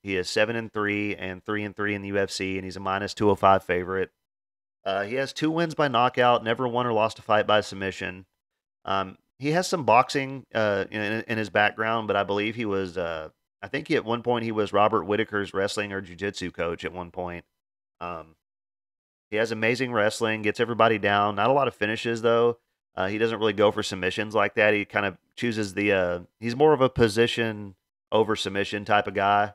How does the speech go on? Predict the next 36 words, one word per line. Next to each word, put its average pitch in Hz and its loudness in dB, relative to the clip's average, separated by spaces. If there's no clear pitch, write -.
you 101 -8
know, 101 -4
um, 90 -8
but 95 0
a 98 -2
lot 117 6
of 127 -2
people 120 0
thought 107 4
he 110 -2
won 104 -2
the 104 -6
Brendan 104 -2
Allen 98 -4
fight, 101 0
you 98 -18
know, 101 -6
and, 98 -10
and 98 -8
even 117 -4
I 117 4
did. 92 -2
And 95 -8
I 101 -2
thought, 107 0
you 98 -10
know, 98 -6
he, 98 -8
I 101 -6
thought 110 0
he 101 0
was 98 -4
gonna 101 -4
win 110 -6
that 95 -4
decision. 92 -12